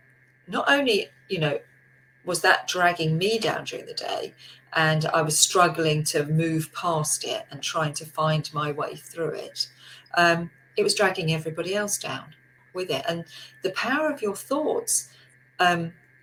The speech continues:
they cause these ripples of energy out, don't they? And last week we were doing the meditation with Nadine, and meditation gives you that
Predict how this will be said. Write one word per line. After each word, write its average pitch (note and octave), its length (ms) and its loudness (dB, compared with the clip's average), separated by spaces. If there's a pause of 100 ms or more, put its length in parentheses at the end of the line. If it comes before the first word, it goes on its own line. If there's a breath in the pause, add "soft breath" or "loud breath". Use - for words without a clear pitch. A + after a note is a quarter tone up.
(120)
they A3+ 140 2
cause G#3+ 340 -2
these D3+ 240 -2
ripples - 680 -4 (280)
of D#3 100 -6
energy C#3+ 560 -6 (240)
out, G3 320 -6
don't G3 260 -6
they? - 220 -6 (300 loud breath)
And F3 120 -2
last A#3 360 6
week E3+ 160 2
we E3 60 0
were E3+ 100 0
doing E3+ 240 0
the D#3+ 60 -2
meditation E3+ 680 -2
with D3 220 -10
Nadine, D#3 680 -4 (520 loud breath)
and E3+ 440 4 (340 soft breath)
meditation A3 760 2
gives G#3+ 300 2
you G#3+ 140 0
that - 280 -2